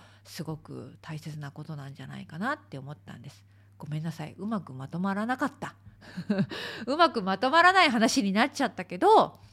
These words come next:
あの、皆さんきっと何か感じられるんじゃないかなと思います。でもね、逆につまらないって思う人もいると思うんです。私の夫は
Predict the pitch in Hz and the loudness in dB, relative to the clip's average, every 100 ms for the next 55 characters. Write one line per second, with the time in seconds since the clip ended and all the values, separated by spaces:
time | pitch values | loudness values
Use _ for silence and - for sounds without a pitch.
0 | _ - - - _ - 170 147 143 135 | _ -20 -20 -20 _ -12 -10 -10 -12 -14
1 | 139 - - 185 220 196 156 - 208 - | -16 -20 -12 -6 -4 -4 -8 -10 -14 -14
2 | _ - 302 262 254 - 170 - - _ | _ -4 -2 -2 -4 -2 -4 -4 -12 _
3 | _ _ _ - 180 175 175 170 165 165 | _ _ _ -6 -2 -2 -2 -2 -2 -4
4 | 160 151 - 165 165 147 151 147 147 175 | -6 -10 -14 -14 -10 -8 -8 -10 -8 -8
5 | 175 139 147 139 143 - - 494 440 202 | -8 -12 -14 -14 -14 -16 -2 0 2 0
6 | 170 233 440 466 - 226 254 392 453 330 | -2 -2 -2 -4 -6 -2 -2 0 -2 -4
7 | - 175 196 185 190 156 185 208 151 175 | -4 -2 0 -2 -4 -2 -2 -2 -4 -6
8 | 143 139 - 190 359 - 453 427 - _ | -8 -12 -10 -4 -4 -2 0 0 -2 _
9 | _ 214 220 _ 226 247 262 - | _ -8 -8 _ 0 4 4 2